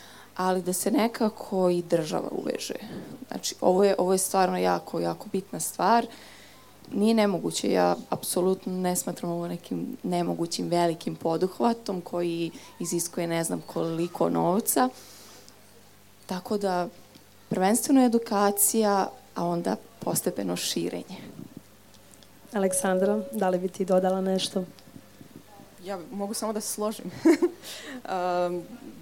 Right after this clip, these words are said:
Speaker 3: da, edukacija i lokalnog stanovništva i edukacija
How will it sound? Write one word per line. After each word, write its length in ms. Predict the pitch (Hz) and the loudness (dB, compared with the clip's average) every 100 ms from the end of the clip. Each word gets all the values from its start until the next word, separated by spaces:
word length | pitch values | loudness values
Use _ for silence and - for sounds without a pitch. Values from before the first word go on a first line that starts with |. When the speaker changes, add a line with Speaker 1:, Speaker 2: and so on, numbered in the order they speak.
| 160 | -2
Speaker 3:
da, 220 | 196 156 147 - - - - - - | 0 0 -4 -18 -20 -20 -20 -20 -14
edukacija 760 | 196 190 - 202 226 - 285 202 | -12 -10 -4 -2 -2 0 2 2
i 360 | 185 180 170 | 2 -2 -2
lokalnog 480 | 175 185 208 208 160 | 0 2 2 0 -4
stanovništva 880 | - 175 170 180 220 269 - 208 196 - | -4 -4 -2 -2 -2 -4 -4 -2 -2 -2
i 80 | 180 | -4
edukacija 920 | 180 180 175 175 - 190 180 156 | -4 -4 -4 -6 -6 -6 -4 -4